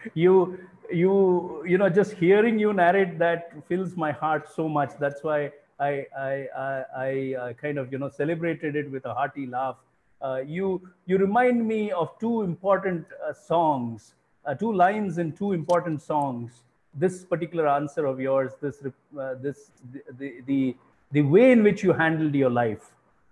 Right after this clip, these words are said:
It's, uh, these two songs are very powerful. I don't know, you've been in Chennai for more than a decade. I don't know how much Tamil you know, but the first so-, song is, uh, uh, written by Vairamuthu,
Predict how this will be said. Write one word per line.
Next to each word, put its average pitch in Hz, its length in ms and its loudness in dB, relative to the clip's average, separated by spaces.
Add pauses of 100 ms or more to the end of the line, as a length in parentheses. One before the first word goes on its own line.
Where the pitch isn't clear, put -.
(520)
It's, 143 360 -6
uh, 131 240 0 (300)
these 190 180 0
two 233 140 0
songs 202 340 2
are 175 100 6
very 170 200 4
powerful. 175 440 2
I 170 120 4
don't 220 160 2
know, 208 40 -4
you've 190 200 2
been 208 140 0
in 175 100 -2
Chennai 185 340 -2
for 180 100 -4
more 180 140 -2
than 180 160 -4
a 151 60 -6
decade. 170 460 -6 (260)
I 156 100 0
don't 190 160 -4
know 175 80 -2
how 180 120 0
much 185 160 0 (100)
Tamil 185 240 0
you 175 160 0
know, 151 180 0
but 143 160 -4
the 139 60 -8
first 202 340 -4
so-, 185 160 -2 (100)
song 170 360 -2 (300)
is, 151 340 -6
uh, 139 300 -2 (300)
uh, 139 120 -6
written 190 280 -2
by 160 140 0
Vairamuthu, 147 800 0